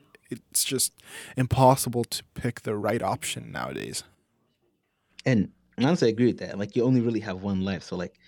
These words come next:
Speaker 2: it's not like everyone is gonna go reading studies and, like, really gonna be thinking about marriage. 'Cause nowadays, people think marriage is something for the future. They go, "I don't need marriage." Like, in the old days, men generally had to get married to even really get sex. Nowadays, we can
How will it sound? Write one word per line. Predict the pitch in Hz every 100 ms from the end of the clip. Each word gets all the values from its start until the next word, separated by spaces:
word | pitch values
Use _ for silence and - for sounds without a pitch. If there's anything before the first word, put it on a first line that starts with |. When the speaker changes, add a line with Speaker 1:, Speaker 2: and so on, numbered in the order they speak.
| _ -
Speaker 2:
it's | -
not | 143
like | 120 -
everyone | 110 104 98
is | 95
gonna | 98 95
go | 90 101 98
reading | 95 104 101 95
studies | - 98 95 92
and, | 95
like, | 90 - - _ -
really | 104 107
gonna | 101 98
be | 95 95 -
thinking | 107 101 90 -
about | 101 92
marriage. | 101 92
'Cause | - 95
nowadays, | 107 139 117 98
people | - 90 -
think | 101
marriage | 95 110 110
is | 98
something | 95 107
for | 98
the | 90
future. | 123 113 -
They | 117
go, | 113 - _ _ -
"I |
don't | 143 127
need | 143 104
marriage." | 87 80 -
Like, | 110 104 _ _ _ -
in | 123
the |
old | 196 190
days, | 127
men | 104 135 113 98
generally | 117 117 110
had | 110
to | 107
get | 101 95
married | 98 107 101
to | 98
even | 101 98
really | 101
get | 98 -
sex. | - 113 -
Nowadays, | 139 214 147 123 -
we | 127
can | 123 95